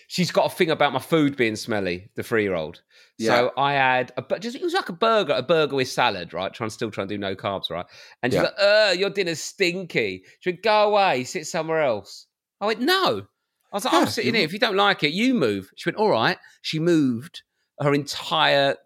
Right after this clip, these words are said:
Speaker 1: <laughs> all her stuff to the other side of the table.
Speaker 2: You have got a daughter that hates you, Rob.
Speaker 1: <laughs> I think I'm, she's just got a lot of sass about her.
Speaker 2: She
Speaker 1: Also,
Speaker 2: is
Speaker 1: she's got
Speaker 2: sass.
Speaker 1: the
Speaker 2: She's
Speaker 1: same
Speaker 2: pure
Speaker 1: size
Speaker 2: sass.
Speaker 1: feet as the five-year-old.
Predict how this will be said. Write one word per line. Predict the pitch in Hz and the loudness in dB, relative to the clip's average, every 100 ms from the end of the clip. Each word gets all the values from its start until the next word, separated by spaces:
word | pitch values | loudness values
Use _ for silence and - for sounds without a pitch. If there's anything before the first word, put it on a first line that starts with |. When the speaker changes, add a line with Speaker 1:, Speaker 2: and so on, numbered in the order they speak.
| - | -10
Speaker 1:
<laughs> | 135 - 143 - | -10 -8 -12 -8
all | - 170 | -2 2
her | 165 | 2
stuff | 147 - 135 - | 2 0 0 0
to | 135 | -8
the | 135 | -2
other | 127 127 | 0 0
side | - 135 131 | -2 0 0
of | |
the | 131 | -4
table. | 127 139 143 156 165 _ _ - - - - 427 427 640 - - - _ - - - - - _ - - - - | -2 -2 -2 -6 -10 _ _ -20 -20 -20 -18 -18 -18 -20 -20 -20 -20 _ -16 -14 -16 -18 -20 _ -20 -20 -18 0
Speaker 2:
You | 240 285 233 - - - - | 2 4 2 -4 -18 -20 -12
have | 190 - | -12 -4
got | 120 90 - | 0 0 -2
a | |
daughter | 113 110 92 - 90 87 - - - | -2 0 0 -2 -4 -4 -8 -20 -18
that | - 110 | -2 0
hates | 92 87 82 - | 0 -2 -2 -6
you, | 78 | -4
Rob. | 78 78 - _ | -4 -6 -10 _
Speaker 1:
<laughs> | - - - - - | -16 -16 -16 -20 -6
I | 339 - | -6 -4
think | 339 339 | -8 -6
I'm, | 254 - 214 - | -8 -10 -20 -12
she's | - 190 | -6 -6
just | - 143 | -4 -8
got | - - | -6 -6
a | 120 | -4
lot | 131 135 120 | -2 -2 -2
of | 104 | -6
sass | - 123 - | -8 -8 -6
about | 101 92 82 69 90 | -4 -4 -4 -6 -10
her. | - - 240 | -12 0 2
Speaker 2:
She | 185 196 | 4 4
Speaker 1:
Also, | 214 | 6
Speaker 2:
is | - - | 4 4
Speaker 1:
she's | 196 | 4
got | 220 | 4
Speaker 2:
sass. | 170 | 4
Speaker 1:
the | 139 | 0
Speaker 2:
She's | 202 | 0
Speaker 1:
same | 247 240 | 0 0
Speaker 2:
pure | 214 | 0
Speaker 1:
size | 226 220 | 0 0
Speaker 2:
sass. | 202 247 | 0 2
Speaker 1:
feet | 165 160 | 2 0
as | 175 | -2
the | 185 | -4
five-year-old. | - 240 262 180 107 92 92 | -2 0 0 0 0 -2 -10